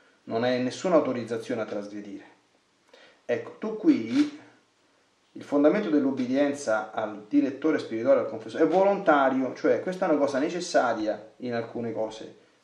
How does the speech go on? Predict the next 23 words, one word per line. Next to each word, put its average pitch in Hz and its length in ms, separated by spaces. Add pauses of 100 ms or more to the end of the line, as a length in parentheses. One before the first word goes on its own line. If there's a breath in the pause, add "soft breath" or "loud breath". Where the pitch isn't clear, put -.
(120 soft breath)
Tu 190 160
devi 165 300
capirlo 131 600
che 101 140
è - 20
necessaria 113 1000
e - 220
tu 220 120
volontariamente 185 1040
devi 127 200
dire, 120 300
"Bene, 135 440
mi 151 140
metto 175 360
sotto 151 280
l'obbedienza 131 600
di", 120 220 (240 loud breath)
e 147 160
volontariamente 170 1800
devi 127 200
vivere 131 320
questa 117 320
cosa. 117 400